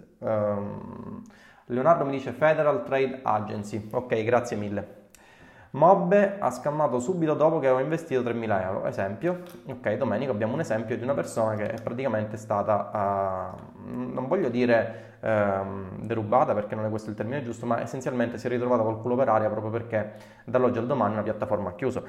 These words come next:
Ma ragazzi, questo succede non solo, oh, con le piattaforme, eh, di questo tipo, succede anche con le piattaforme, con i network di affiliazione.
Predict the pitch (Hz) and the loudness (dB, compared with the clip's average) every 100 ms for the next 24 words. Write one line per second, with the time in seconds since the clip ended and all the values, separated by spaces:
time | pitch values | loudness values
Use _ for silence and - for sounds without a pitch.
0 | - - - 180 151 - 135 190 196 147 | -4 -2 2 4 4 4 4 6 4 -2
1 | 127 120 156 151 127 123 139 123 170 156 | -4 0 6 8 6 4 0 4 8 10
2 | 135 101 - 117 113 120 113 107 113 - | 10 6 4 2 2 0 0 0 0 0
3 | - 117 110 110 107 107 117 107 107 104 | 2 6 6 4 0 0 -2 -2 0 0
4 | 104 104 107 107 107 98 107 110 110 110 | -2 -4 -6 -6 -8 -6 -4 -4 -4 -4
5 | 107 101 101 127 123 120 135 127 120 135 | -4 -4 -6 -8 -2 0 2 4 4 4
6 | 135 123 120 117 123 131 131 120 127 123 | 2 -4 0 2 2 2 0 2 2 2
7 | 123 - 123 120 120 127 123 123 123 - | 0 -2 -4 2 2 4 2 0 -2 -4
8 | 135 123 135 143 127 139 - 208 220 240 | 0 2 2 0 -2 -2 -2 -2 2 4
9 | 135 107 - | 6 2 -6